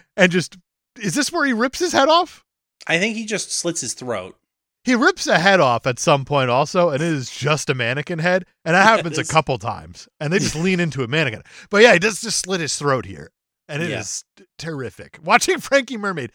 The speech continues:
Speaker 1: milk the death scene for all it's worth.
Speaker 2: So good.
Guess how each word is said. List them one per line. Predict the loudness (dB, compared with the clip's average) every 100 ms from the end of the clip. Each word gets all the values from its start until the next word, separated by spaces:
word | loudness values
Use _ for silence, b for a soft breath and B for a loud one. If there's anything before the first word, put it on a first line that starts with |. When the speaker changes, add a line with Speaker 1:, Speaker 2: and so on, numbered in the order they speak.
| _ -12
Speaker 1:
milk | -4 -2 -2 -2
the | -2
death | -2 -4
scene | -6 -10 -10
for | -8 -4
all | -4 -6
it's | -8
worth. | -14 -16 -20 _ _ _
Speaker 2:
So | -16 -16 -16 _
good. | -20 -20